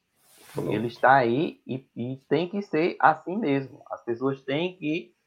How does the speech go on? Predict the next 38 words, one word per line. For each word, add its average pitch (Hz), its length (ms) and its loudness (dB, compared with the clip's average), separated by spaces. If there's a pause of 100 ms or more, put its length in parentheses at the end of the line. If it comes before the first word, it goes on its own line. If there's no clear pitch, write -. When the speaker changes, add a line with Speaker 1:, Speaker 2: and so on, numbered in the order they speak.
(260)
Speaker 2:
é, 110 340 0
viver 123 480 -2
conforme 156 580 2 (520)
a 123 160 6
sua 135 480 -4
crença, 175 600 -2 (520)
conforme 120 440 0
Speaker 1:
Isso. - 80 2
Speaker 2:
a - 80 -8
sua 151 120 -4
ideia, 147 540 0 (480)
né? 110 180 -2
Speaker 1:
Isso. - 380 -2
Speaker 2:
Até - 160 6
porque 180 400 6
a, 185 220 8
a, 135 420 6 (540)
se - 140 -2
a 123 260 8
gente 156 260 -2
prega 123 300 4
que 131 80 2
a 120 80 4
salvação 110 520 4
é 107 60 -2
individual, 127 720 2 (200)
a 120 100 4
responsabilidade 113 960 2
é 127 80 -2
individual, 269 680 4
né? 143 180 -6 (420)
Cada 117 220 8
Speaker 1:
Isso. 151 120 4
Speaker 2:
um - 20 -2
dá - 160 4
conta 208 340 -2
de 262 140 -2
si. 202 380 -4